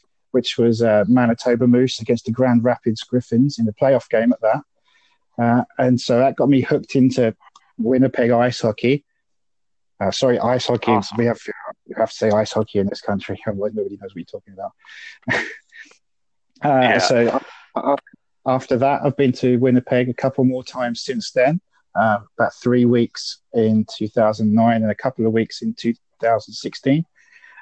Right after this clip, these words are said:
Speaker 1: Uh, and that is when I got to see my first Jets game, uh, which was the one with, uh, Jets went four nil down to the Maple Leafs,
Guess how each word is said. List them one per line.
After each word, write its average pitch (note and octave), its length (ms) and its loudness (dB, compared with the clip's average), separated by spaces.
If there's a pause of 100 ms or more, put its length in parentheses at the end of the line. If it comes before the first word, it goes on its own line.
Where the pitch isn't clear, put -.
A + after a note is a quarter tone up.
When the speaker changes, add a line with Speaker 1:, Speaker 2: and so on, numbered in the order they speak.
(100)
Speaker 1:
Uh, A2+ 300 2
and A#2 200 4
that A#2 180 0
is A2+ 140 -2
when A#2 100 2
I A2+ 100 2
got A2 120 -2
to - 60 -2
see B2 200 0
my A#2 120 4
first - 420 -4
Jets - 340 -4
game, D3+ 340 2 (420)
uh, A2+ 280 2
which A2+ 320 -2
was A2+ 200 -4 (300)
the A#2 220 -2
one A#2 580 4
with, A2 400 0
uh, G#2+ 340 2 (200)
Jets - 260 -2
went A3+ 160 -4
four B2 280 0
nil A#2 180 4
down A#2 420 0
to G2+ 240 -2 (320)
the A2+ 80 -10
Maple A2+ 360 0
Leafs, A2+ 420 0